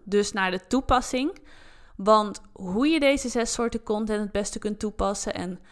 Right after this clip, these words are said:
wat de balans en de volgorde zou moeten zijn,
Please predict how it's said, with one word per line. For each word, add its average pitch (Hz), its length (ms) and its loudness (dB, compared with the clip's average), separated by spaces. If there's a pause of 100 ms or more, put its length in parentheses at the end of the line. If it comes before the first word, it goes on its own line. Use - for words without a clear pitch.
(280)
wat - 160 -4
de 202 80 -2
balans 233 560 6
en - 120 -4
de 196 80 -2
volgorde 254 460 4
zou 220 200 2
moeten 208 200 -6
zijn, 196 360 -2